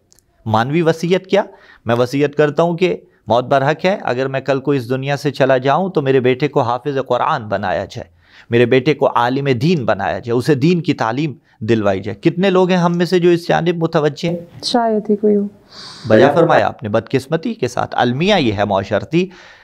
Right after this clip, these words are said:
Speaker 1: शियान अली इब्न अबी तालिब का खुद कि हम मादी वसीयतों की तरफ मुतवज्जे हैं, मानवी की तरफ नहीं। आइए बढ़ते हैं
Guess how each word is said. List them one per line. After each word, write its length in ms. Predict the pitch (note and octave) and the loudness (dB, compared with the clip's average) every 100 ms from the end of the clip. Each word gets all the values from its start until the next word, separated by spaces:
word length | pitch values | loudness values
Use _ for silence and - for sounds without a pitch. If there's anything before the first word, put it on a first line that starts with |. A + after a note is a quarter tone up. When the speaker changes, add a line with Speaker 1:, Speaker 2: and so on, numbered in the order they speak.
| _ - | _ -2
Speaker 1:
शियान 340 | - C3 E3 | 2 4 4
अली 260 | F3+ F3 G#3+ | 2 0 -2
इब्न 180 | G3 F#3+ | -2 0
अबी 140 | F#3+ | 0
तालिब 340 | F#3+ F#3+ C4+ | 2 0 0
का 100 | - | -2
खुद 220 | D3 A#2+ A2 | -2 -2 0
कि 100 | C#3 | 0
हम 140 | C#3+ | 2
मादी 320 | C3 B2+ D3+ | 0 0 0
वसीयतों 500 | G3 F#3+ E3 E3 E3+ | 0 0 0 0 0
की 100 | D#3+ | -2
तरफ 200 | D#3+ D3+ | 0 0
मुतवज्जे 380 | D3 C#3+ B2+ C#3 | 0 2 2 2
हैं, 60 | F3+ | 0
मानवी 340 | B2+ G#2+ A2 | 0 -2 -4
की 120 | - | -4
तरफ 220 | B2 G2+ - | -4 -4 -6
नहीं। 140 | D2+ - _ _ _ _ _ - | -10 -12 _ _ _ _ _ -6
आइए 240 | - F3+ G#3+ | -2 0 0
बढ़ते 320 | G3+ F#3+ A3 | -2 -2 -4
हैं 160 | A3+ | -4